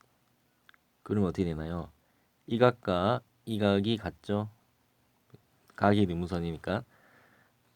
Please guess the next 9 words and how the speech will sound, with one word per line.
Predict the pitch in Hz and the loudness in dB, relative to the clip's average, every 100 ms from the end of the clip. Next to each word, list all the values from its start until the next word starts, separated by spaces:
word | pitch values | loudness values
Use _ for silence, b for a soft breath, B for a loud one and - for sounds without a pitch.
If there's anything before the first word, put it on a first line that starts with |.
| - | -10
그리고 | 101 104 90 90 131 135 - _ - | -2 0 2 0 0 -2 -12 _ -4
얘는 | 98 107 113 | 0 0 0
공통변이고요. | 98 82 82 98 92 95 87 78 76 80 110 127 _ _ _ _ _ _ _ b b b _ | -4 -8 -4 -4 -2 -2 -2 -6 -6 -4 -6 -8 _ _ _ _ _ _ _ b b b _
그리고 | - 104 113 135 | -4 0 4 2
직각이죠. | - 101 104 95 80 85 104 107 _ | 2 -4 0 0 0 -6 -8 -10 _
직각. | - - - 82 120 b b b b _ | -20 -12 -6 -6 -8 b b b b _
그러면 | - 104 101 98 98 98 101 - _ _ _ - - | -4 0 0 2 0 -2 -10 -20 _ _ _ -10 2
알에이치에이 | 107 120 113 92 101 101 - _ 104 | 4 4 2 0 0 0 -6 _ -2
합동이죠. | 90 92 - 82 76 95 | -2 -4 -10 -10 -10 -12